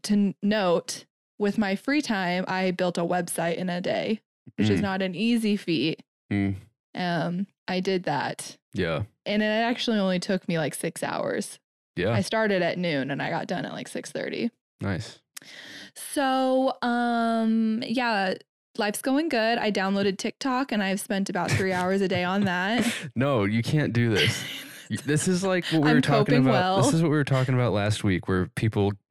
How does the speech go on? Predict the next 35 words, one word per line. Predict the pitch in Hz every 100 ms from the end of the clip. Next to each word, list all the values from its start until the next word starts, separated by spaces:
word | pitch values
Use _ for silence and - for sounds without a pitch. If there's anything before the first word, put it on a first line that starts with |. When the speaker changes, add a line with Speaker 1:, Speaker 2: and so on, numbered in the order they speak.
| - - 90
Speaker 2:
give | 104 113
up | 110 87
drinking | 107 98 101
beer | 95 90 92
and | 90
wonder | 90 92 90
why | 90
they're | 90
still | - 90
getting | 92 98
fat | - 80 95
because | - 95 98 95
they | 92 87 -
replaced | 101 - 78 92
them | 104 101
with | 95
Speaker 1:
<laughs> | -
Speaker 2:
seltzer. | 73 85 - 110 110 _ _ - _ _ -
You | 123
can't | - 156 135 127
give | 139
up | 135 139
your | 135 -
eight | 117 120
hours | 120 120 110
on | 104
Twitter | - 110 107 104
and | 101
replace | 98 - 104 104 -
it |
with | 101 -
eight | 104
hours | 101 104 101
of | 95
TikTok. | - 113 - - - -